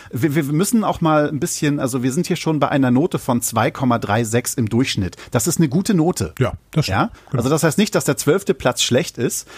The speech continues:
Speaker 1: Der unglaubliche Hulk hat eine vier Komma sechs oder vier Komma sieben
Speaker 2: Ja.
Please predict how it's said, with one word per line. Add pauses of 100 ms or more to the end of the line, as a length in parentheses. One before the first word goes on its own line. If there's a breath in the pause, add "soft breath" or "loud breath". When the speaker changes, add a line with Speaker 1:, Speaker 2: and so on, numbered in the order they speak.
(120)
Speaker 1:
Der
unglaubliche
Hulk
hat
eine
vier
Komma
sechs
oder
vier
Komma
sieben (320 loud breath)
Speaker 2:
Ja.